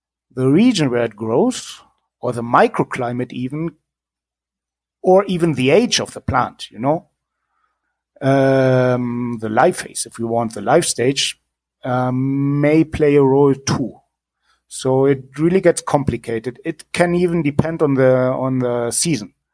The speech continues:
or if the plant is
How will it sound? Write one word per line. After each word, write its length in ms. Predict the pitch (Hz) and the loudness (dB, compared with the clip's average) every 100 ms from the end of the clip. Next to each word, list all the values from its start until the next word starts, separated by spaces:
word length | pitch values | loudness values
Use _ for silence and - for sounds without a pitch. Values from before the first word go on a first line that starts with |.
| _ _ _ _ _ | _ _ _ _ _
or 200 | 147 143 | 2 2
if 120 | 139 | 2
the 260 | 139 139 135 _ - | 0 0 -2 _ -2
plant 1400 | 151 147 147 147 147 151 147 143 - - - - - - | 2 4 4 4 0 -2 -4 -6 -10 -8 -6 -6 -10 -10
is 1040 | 143 131 131 127 123 - - - - - | -2 0 0 -2 -8 -14 -12 -12 -12 -16